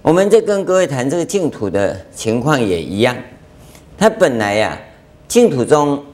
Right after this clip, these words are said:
它形成这样一个宗派的时候啊，是一非常伟大的这些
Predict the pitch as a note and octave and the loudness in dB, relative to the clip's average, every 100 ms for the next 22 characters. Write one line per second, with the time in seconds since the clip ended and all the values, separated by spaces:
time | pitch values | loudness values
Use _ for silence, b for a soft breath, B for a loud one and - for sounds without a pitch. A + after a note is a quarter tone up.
0 | - - - - D#3+ F3+ - C#3 F#3+ A3 | -20 -20 -20 -8 -6 -4 -2 0 2 2
1 | D3 B2+ F3 E3 D3 D3 - C#3+ C#3 C#3+ | -2 0 0 2 4 4 2 -2 0 -2
2 | A2 G2+ - G2+ G#2 D#2+ C#2 B B B | -2 -4 -2 -2 -2 -2 -10 B B B
3 | B - - G#3 F3 D#3 C3+ - - - | B -8 2 4 4 2 0 -6 -20 -20
4 | _ _ - - G#3+ A3 E3+ D3 D#3 D#3+ | _ _ -6 4 6 6 2 -2 0 2
5 | C#3 F2 - D#3+ A#2 A#2 E2+ - - - | 2 0 -4 -2 0 -2 -2 -8 -20 -20
6 | - _ - - C#3+ D3 C#3+ C#3 C#3 | -20 _ -10 -2 0 4 4 4 0